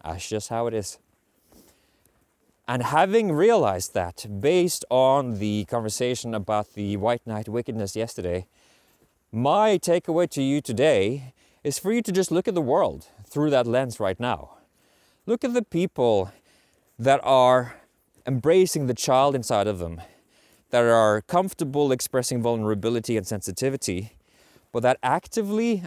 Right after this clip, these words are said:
are actually enforcing a kind of tyrannical rule, whether it's through cancel culture or various kinds of repressive legislation. That's a, that's a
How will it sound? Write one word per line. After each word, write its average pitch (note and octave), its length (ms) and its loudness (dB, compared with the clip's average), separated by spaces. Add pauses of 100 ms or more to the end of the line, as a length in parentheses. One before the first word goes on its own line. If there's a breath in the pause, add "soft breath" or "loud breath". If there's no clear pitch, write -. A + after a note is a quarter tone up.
are A#2+ 120 2
actually B2+ 360 0
enforcing D#3+ 640 -2
a A2+ 80 2
kind C#3 300 -8
of A2 80 -8
tyrannical A2 580 -2
rule, F#2+ 360 -4 (480 soft breath)
whether A#2+ 240 0
it's A#2 100 -2
through A2+ 200 -4
cancel D#3 420 -2
culture D3 640 -2 (320 soft breath)
or A2 120 -2
various B2 380 0
kinds A#2+ 460 -4
of G#2 340 -2 (560 soft breath)
repressive B2 800 0
legislation. A#2 840 -2 (1900 loud breath)
That's C3 460 0
a, G#2 360 2
that's E3+ 320 0
a F#3 320 4